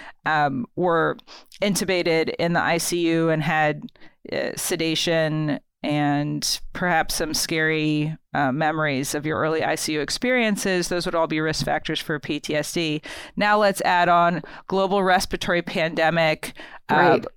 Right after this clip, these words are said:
Speaker 1: tons of
Speaker 2: <laughs>
Speaker 1: misinformation, limited or no family visitation. Our, uh,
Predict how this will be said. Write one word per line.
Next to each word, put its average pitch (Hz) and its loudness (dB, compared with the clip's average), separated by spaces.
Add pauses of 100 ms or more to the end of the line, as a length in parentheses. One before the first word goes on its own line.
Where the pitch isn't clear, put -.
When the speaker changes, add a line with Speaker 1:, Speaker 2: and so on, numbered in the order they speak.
(120)
Speaker 1:
tons 214 2
of 202 2
Speaker 2:
<laughs> 196 2
Speaker 1:
misinformation, 180 2
limited 196 0
or 170 2
no 170 2
family 175 0
visitation. 156 0 (580)
Our, 160 4 (160)
uh, - -2